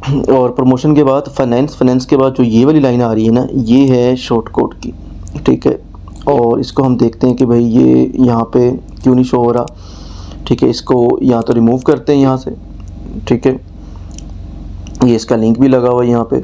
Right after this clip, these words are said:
ठीक है। और इसकी है class name iTemp, ठीक है। इसको copy करते हैं, control F,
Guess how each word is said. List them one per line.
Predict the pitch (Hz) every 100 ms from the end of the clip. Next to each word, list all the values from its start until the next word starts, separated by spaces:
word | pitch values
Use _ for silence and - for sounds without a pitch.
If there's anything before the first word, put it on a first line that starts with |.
| - - - - - - - -
ठीक | - -
है। | - - - - - -
और | 135 117 117 123 - -
इसकी | 131 - 131 127
है | 123 123 123
class | - - 117 120 127 -
name | 131 123 127 - - - - - - - -
iTemp, | 135 120 - 120 127 - - - - -
ठीक | 131
है। | -
इसको | - -
copy | - 113 135
करते | 139 120 -
हैं, | 131
control | 127 117 123 113
F, | 123 127